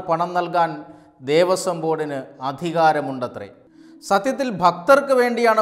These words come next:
ഭരണസമിതി ക്ഷേത്രം ഭരിക്കേണ്ടത്, ക്ഷേത്രവിരുദ്ധ നയം സ്വീകരിക്കുന്ന മതേതര സർക്കാരിന് വേണ്ടിയല്ല. പക്ഷേ ഇവിടെ പാർട്ടി ഭരണസമിതികളിൽ നിയമിക്കുന്നവർ, ക്ഷേത്ര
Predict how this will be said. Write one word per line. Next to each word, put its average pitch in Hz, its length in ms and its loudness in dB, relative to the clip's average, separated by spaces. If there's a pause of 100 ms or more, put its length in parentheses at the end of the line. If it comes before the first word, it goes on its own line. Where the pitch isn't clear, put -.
(120)
ഭരണസമിതി 196 680 0
ക്ഷേത്രം 170 420 -2
ഭരിക്കേണ്ടത്, 113 500 -10 (540)
ക്ഷേത്രവിരുദ്ധ 220 720 0 (140)
നയം 214 220 0 (100)
സ്വീകരിക്കുന്ന 196 600 -4 (480)
മതേതര 202 360 2 (120)
സർക്കാരിന് 185 540 2
വേണ്ടിയല്ല. 139 440 -4 (680)
പക്ഷേ 190 220 -2 (100)
ഇവിടെ 240 280 2 (520)
പാർട്ടി 190 480 4 (380)
ഭരണസമിതികളിൽ 190 880 -2 (100)
നിയമിക്കുന്നവർ, 160 600 -6 (680)
ക്ഷേത്ര 190 340 0